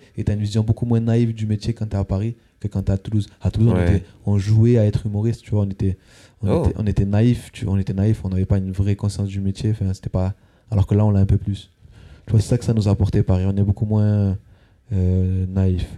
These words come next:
Speaker 2: Et du coup, la mission, c'est de ramener l'excellence et le, l'objectivité et la
Speaker 1: En
Speaker 2: connaissance
Speaker 1: tout-,
Speaker 2: du métier à
Speaker 1: en,
Speaker 2: Toulouse,
Speaker 1: en
Speaker 2: quoi.
Speaker 1: toute modestie, tu vois. Vraiment à notre niveau, pas faire des trucs de, mais genre proposer des,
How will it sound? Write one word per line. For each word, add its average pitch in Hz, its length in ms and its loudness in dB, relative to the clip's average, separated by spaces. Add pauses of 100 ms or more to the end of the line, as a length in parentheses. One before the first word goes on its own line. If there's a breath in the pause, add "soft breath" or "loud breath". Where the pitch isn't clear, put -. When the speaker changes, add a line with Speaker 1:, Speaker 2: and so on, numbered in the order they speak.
(120)
Speaker 2:
Et 92 40 -4
du 82 100 -10
coup, - 100 -6
la 98 80 4
mission, 95 240 -2
c'est 101 160 -6
de 92 60 -2
ramener 90 300 0
l'excellence 95 500 -4
et 85 180 -4 (240)
le, 90 240 -4
l'objectivité 87 840 -4
et 87 100 -6 (320)
la 110 60 -2
Speaker 1:
En - 20 -2
Speaker 2:
connaissance 87 280 -2
Speaker 1:
tout-, 90 80 -6
Speaker 2:
du 87 40 -2
métier 85 220 -2
à 85 40 -2
Speaker 1:
en, - 20 -2
Speaker 2:
Toulouse, 95 240 0
Speaker 1:
en 104 60 -2
Speaker 2:
quoi. 98 60 2
Speaker 1:
toute - 200 -8
modestie, 101 480 -2
tu - 100 -16 (400)
vois. 95 80 -6
Vraiment 101 260 2
à 98 60 2
notre 98 240 -2
niveau, 104 300 0 (260 soft breath)
pas - 100 -4
faire 92 120 0
des 95 100 0
trucs - 180 -4
de, 101 100 0 (380 soft breath)
mais 98 80 2
genre 90 160 2
proposer 95 400 -2
des, 92 340 0